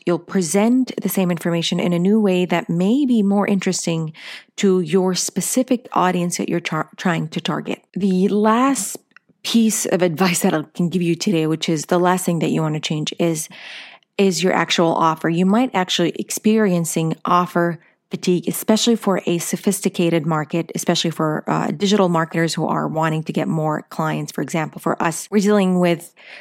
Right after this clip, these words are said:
sophisticated clients that have seen similar ads across the board, and they're, if your, if your offer is not speaking to them directly, if, if it's not something that they want,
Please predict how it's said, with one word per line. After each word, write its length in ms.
sophisticated 760
clients 340
that 100
have 120
seen 440
similar 440
ads 460
across 600
the 100
board, 440
and 240
they're, 480
if 160
your, 100
if 140
your 120
offer 380
is 140
not 200
speaking 440
to 80
them 160
directly, 500
if, 180
if 160
it's 200
not 340
something 360
that 180
they 100
want, 580